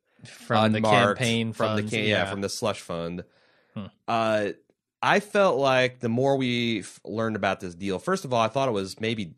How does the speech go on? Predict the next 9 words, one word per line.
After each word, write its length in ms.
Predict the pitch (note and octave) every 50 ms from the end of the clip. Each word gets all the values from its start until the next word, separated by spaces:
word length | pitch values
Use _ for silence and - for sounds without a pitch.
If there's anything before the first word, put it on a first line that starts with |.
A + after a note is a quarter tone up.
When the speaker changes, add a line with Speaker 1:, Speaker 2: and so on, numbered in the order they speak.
| - - - -
Speaker 2:
Doug 400 | - G#2 G2+ G#2 G#2+ G#2+ G#2+ G#2+ -
was 380 | - F#2 F#2 F#2 F#2 F2+ F2 -
trying 460 | - - A2 G#2 G2+ G2+ G2 F#2+ F#2
to 480 | - - G2+ F#2+ F#2 F2+ F2+ F2 F2
get 280 | D#2 - - G2 G2+ G2+
a 20 |
meeting 380 | F#2+ F#2+ F#2 G2 G#2 G#2+ A#2 A#2+
with 120 | B2 B2
someone 580 | B2 - C3 B2+ C3 C3 C3 C3 C3+ C#3+ C#3+ C#3+